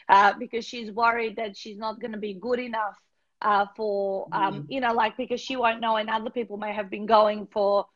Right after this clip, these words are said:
Speaker 1: a while or whatever it is. And I said, "I'm sure there's
Speaker 2: Yeah.
Speaker 1: beginner classes and all that." How do you
Speaker 2: Yeah.
Speaker 1: make a response to that, to a kid who thinks, like, you know, and I always say, like, to, to her, like my mum said, to every beginning is hard. You're gonna walk in the first two times, you'll feel like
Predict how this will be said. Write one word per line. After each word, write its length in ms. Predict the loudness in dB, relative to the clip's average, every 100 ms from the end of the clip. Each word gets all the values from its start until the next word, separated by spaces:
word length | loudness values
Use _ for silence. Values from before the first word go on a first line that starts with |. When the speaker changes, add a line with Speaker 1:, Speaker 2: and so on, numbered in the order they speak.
| _ 2
Speaker 1:
a 80 | 2
while 500 | 6 6 6 2 -4
or 40 | -8
whatever 400 | -10 -10 -10 -10
it 100 | -6
is. 260 | -6 -6 -10
And 120 | -10
I 60 | -10
said, 100 | -10
"I'm 140 | -10 -8
sure 260 | -2 0
there's 180 | 0 -2
Speaker 2:
Yeah. 80 | -4 -8 -4
Speaker 1:
beginner 400 | 0 4 6 4
classes 460 | 6 6 6 2 -10
and 100 | -6
all 80 | -4
that." 120 | -6 -10 _ _
How 320 | 4 6 6
do 80 | 4
you 140 | -2
Speaker 2:
Yeah. 60 | 0
Speaker 1:
make 220 | -2 -4
a 80 | -8
response 580 | -8 -12 -8 -6 -6 -10 -14
to 60 | -2
that, 420 | 0 2 -2 -4 -8
to 100 | -12
a 60 | -12 -14
kid 340 | -8 -8 -8 _ _ -12
who 160 | -8 -8 -6
thinks, 380 | -6 -4 -6 -10 0
like, 280 | 2 2 0
you 80 | -4
know, 60 | -2
and 120 | 4
I 200 | 6 6
always 260 | 2 -2 -6
say, 200 | -8 -6
like, 180 | -8
to, 140 | -10 -14
to 140 | -10
her, 100 | -8
like 180 | -6 -4
my 120 | -2
mum 180 | 0 0
said, 140 | -2 -8
to 120 | -6
every 180 | -4 -4
beginning 460 | -6 -8 -10 -10 -6
is 80 |
hard. 240 | 0 0 -2
You're 80 | -4
gonna 180 | -2
walk 220 | 0 -2 -4
in 80 | -12
the 120 | -8
first 240 | -6 -6 -6
two 120 | -4
times, 320 | 4 4 4
you'll 140 | -8 -4
feel 160 | 0 4
like 160 | 2